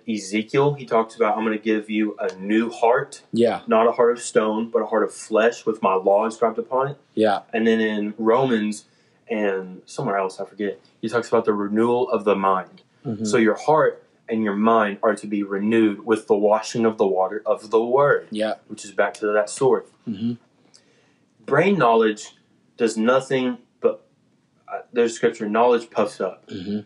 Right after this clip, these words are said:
Speaker 1: Brain knowledge does nothing. It's like air in a balloon. It does nothing but give you size.
Speaker 2: Yeah.
Speaker 1: And in ma-, and in many cases, unfortunately, it also gives you pride.
Speaker 2: Mm,
Speaker 1: 'Cause
Speaker 2: yeah.
Speaker 1: the more you know, the
Speaker 2: Yeah.
Speaker 1: more qualified you feel, which
Speaker 2: Yeah.
Speaker 1: is not necessarily the case.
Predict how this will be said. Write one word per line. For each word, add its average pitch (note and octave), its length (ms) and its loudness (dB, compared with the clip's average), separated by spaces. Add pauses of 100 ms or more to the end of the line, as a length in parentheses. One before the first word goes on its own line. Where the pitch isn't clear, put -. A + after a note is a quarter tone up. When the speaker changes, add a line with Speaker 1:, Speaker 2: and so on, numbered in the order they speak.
(120)
Speaker 1:
Brain C3 420 2
knowledge A#2+ 360 4
does A2 200 -2
nothing. A#2 460 2
It's A2 120 -6
like G#2+ 300 -2
air A#2 240 4
in A2+ 60 2
a G2+ 60 -2
balloon. F#2 420 -6 (840)
It A2+ 120 -8
does G#2+ 180 2
nothing A2+ 360 2
but G2+ 140 -2
give G2 200 -6
you F#2+ 80 -8
size. - 520 -10
Speaker 2:
Yeah. A2 220 0 (360)
Speaker 1:
And G#2 120 0
in G2 180 -2
ma-, A#2 120 2 (160)
and G#2+ 100 -6
in G2+ 120 -2
many B2 260 0
cases, G2 400 -6
unfortunately, F#2 680 -2 (220)
it A2 60 -4
also A2+ 280 2
gives F#2+ 200 -4
you F#2 60 -18
pride. - 480 -6 (140)
Speaker 2:
Mm, A2 320 -4 (200)
Speaker 1:
'Cause A2 100 0
Speaker 2:
yeah. A2+ 100 4
Speaker 1:
the - 60 4
more A#2 120 4
you G#2+ 180 0
know, A#2+ 360 2
the G#2+ 120 -4
Speaker 2:
Yeah. A#2+ 80 4
Speaker 1:
more G#2 200 0
qualified A2 600 0
you G2 60 -20
feel, G#2+ 400 -4
which - 140 -10
Speaker 2:
Yeah. G2+ 100 -4
Speaker 1:
is F#2 60 -2
not A2 200 0
necessarily G2 480 -6
the - 80 -20
case. - 380 -16